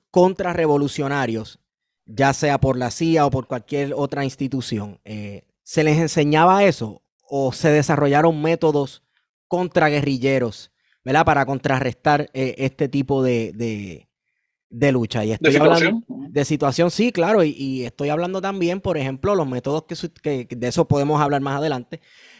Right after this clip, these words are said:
Speaker 1: que se utilizaron para hacerle el cerco a Ernesto Che Guevara y entonces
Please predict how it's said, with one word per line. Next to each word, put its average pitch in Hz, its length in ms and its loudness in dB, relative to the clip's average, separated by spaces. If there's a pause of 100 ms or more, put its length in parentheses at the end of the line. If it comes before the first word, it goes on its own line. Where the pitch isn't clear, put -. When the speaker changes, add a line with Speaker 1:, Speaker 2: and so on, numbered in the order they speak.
(140)
Speaker 1:
que 160 120 2
se - 120 0
utilizaron 139 580 -2
para 165 340 4
hacerle 135 340 0
el 131 40 -2
cerco 156 520 0 (340)
a 127 160 2
Ernesto 123 460 0
Che 165 180 2
Guevara 156 480 4 (420)
y 139 180 -2
entonces 131 600 -2